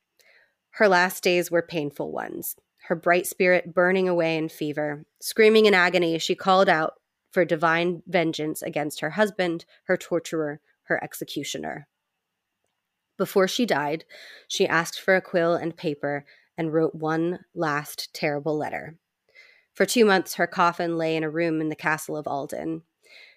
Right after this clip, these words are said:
Only at the persistent urgings of the superstitious Melusina, who saw the dead a-, woman's angry spirit circling the palace in the form of a crow,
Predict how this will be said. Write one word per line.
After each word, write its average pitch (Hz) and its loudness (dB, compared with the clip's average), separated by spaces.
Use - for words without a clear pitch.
Only 233 6
at 214 6
the 208 -4
persistent 220 0
urgings 165 0
of 170 -6
the 175 -4
superstitious - -2
Melusina, 180 0
who 180 -2
saw 185 4
the 175 0
dead 175 2
a-, 180 -2
woman's 180 2
angry 175 -2
spirit 175 0
circling 180 0
the 160 -4
palace 160 -2
in 185 -4
the 170 -4
form 165 -2
of 147 -8
a 139 -8
crow, 156 0